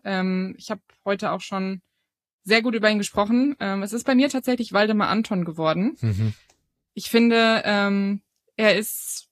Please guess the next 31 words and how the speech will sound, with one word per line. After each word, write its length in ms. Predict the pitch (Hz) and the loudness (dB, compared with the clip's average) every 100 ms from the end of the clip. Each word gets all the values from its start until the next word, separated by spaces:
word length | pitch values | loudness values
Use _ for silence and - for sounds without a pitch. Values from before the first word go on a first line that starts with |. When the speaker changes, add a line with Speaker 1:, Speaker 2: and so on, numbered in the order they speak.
| _ | _
Speaker 1:
jetzt 340 | 190 220 - - | 2 2 2 2
schon 380 | 226 220 220 | 4 4 2
der 420 | 220 190 190 190 196 | 2 2 2 2 0
heimliche 340 | 202 208 196 | 0 0 -2
Boss 440 | 175 240 - - _ _ _ _ _ | 0 0 -2 -14 _ _ _ _ _
in, 320 | 214 214 202 | 0 0 0
in 140 | - | 0
der 120 | 202 185 | 2 2
Abwehr. 440 | - 254 262 302 - - - | 0 2 2 2 -4 -20 -6
Er 80 | 196 | -4
steht 220 | - 226 | 2 2
halt 140 | 226 | 2
immer 220 | - 220 208 | 2 2 4
so 60 | |
ein 80 | 196 | 2
bisschen, 360 | 180 - 233 220 | 0 2 2 2
deswegen 320 | 190 214 208 | 0 0 0
auch 160 | 185 | 0
mein 140 | 196 185 | -2 -2
Unsung 300 | 208 - 214 | -4 -2 0
Hero, 340 | 220 220 220 - - - _ | 2 2 0 -4 -20 -20 _
im 160 | 202 | -2
Schatten 400 | 180 214 220 233 | 0 -2 0 -2
von 240 | 220 208 202 | 0 -2 -2
Nico 180 | 202 | -4
Schlotterbeck. 600 | 202 214 214 247 247 269 | -4 -4 -2 0 0 -2
Das 140 | - - | -12 -10
muss 140 | 202 | -8
man 80 | 208 | -4
einfach 220 | 180 185 | -4 -6
sagen. 520 | 180 190 208 240 269 | -2 2 4 2 -2